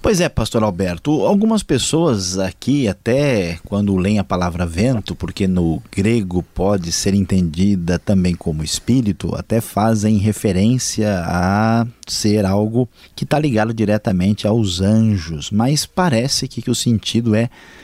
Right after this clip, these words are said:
simplesmente vento mesmo. Mas a referência aqui é simbólica, que tem a ver com ventos que vão trazer destruição sobre a terra por causa do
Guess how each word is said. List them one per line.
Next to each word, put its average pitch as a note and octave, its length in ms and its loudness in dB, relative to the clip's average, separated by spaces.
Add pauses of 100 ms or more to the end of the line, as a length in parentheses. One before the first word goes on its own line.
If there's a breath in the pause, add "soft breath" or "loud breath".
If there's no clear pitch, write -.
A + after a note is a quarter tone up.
simplesmente B2 840 0
vento G#2 580 0
mesmo. E2+ 300 -6
Mas A#2 240 0
a F3+ 80 -4
referência C3 600 0
aqui - 180 -8
é - 20 -4
simbólica, A2 840 2 (200)
que D3+ 160 0
tem D3 260 0
a C#3 60 2
ver G#2+ 360 0
com D#3 480 0
ventos A2 640 -2
que A#2+ 120 0
vão A2 200 2
trazer G2+ 400 0
destruição B2 1700 -2
sobre F#2+ 440 -2
a F2 80 0
terra G#2 420 -4
por B2 180 -4
causa G#2+ 440 0
do G2+ 260 0